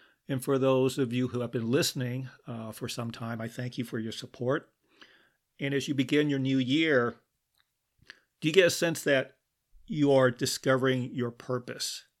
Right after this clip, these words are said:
that you're clarifying your vision,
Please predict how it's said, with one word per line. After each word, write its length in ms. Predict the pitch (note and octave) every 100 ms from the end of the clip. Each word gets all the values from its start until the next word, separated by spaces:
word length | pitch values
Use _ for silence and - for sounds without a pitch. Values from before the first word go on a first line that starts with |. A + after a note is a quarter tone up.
| _ _ _ _ _ _ _ -
that 140 | C3+
you're 240 | C3+ C3 -
clarifying 640 | - D3+ C#3 C3+ C3+ C3
your 120 | B2 A2
vision, 580 | A#2+ B2 A2+ A2+ G#2+